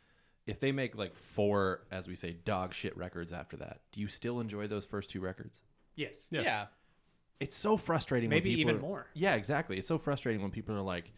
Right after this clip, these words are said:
Speaker 1: "I can't, I can't listen to those first two records now because the new ones suck so much." It's like, get out of your fucking
Speaker 3: No, y-, you're just trying to be an asshole at that
Speaker 1: Yeah,
Speaker 3: point.
Speaker 1: exactly.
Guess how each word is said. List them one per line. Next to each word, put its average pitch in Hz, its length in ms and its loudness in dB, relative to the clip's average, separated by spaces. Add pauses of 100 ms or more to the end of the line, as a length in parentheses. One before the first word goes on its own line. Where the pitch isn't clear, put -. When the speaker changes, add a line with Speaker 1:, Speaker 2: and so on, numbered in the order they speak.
(420)
Speaker 1:
"I 104 60 -8
can't, 160 360 0 (480)
I 104 60 -2
can't 160 320 2
listen 135 240 2
to - 20 0
those 107 140 2
first 120 220 -2
two 117 100 -4
records 107 340 0
now 87 160 -4
because 87 260 -6
the 98 80 -4
new 104 120 0
ones 104 220 -2
suck - 260 -2
so 110 260 0
much." 95 400 -4 (140)
It's - 140 -14
like, 90 180 -10 (960)
get 180 120 0
out 175 80 2
of 180 60 0
your 151 120 0
fucking 143 360 -2
Speaker 3:
No, 143 220 6
y-, 131 220 0 (120)
you're 151 160 0
just 147 160 -2
trying 120 160 0
to 101 60 -2
be 92 80 -2
an 87 60 -4
asshole 82 300 -8
at 82 60 -16
that - 80 -4
Speaker 1:
Yeah, 180 80 0
Speaker 3:
point. 107 100 -2
Speaker 1:
exactly. - 460 -2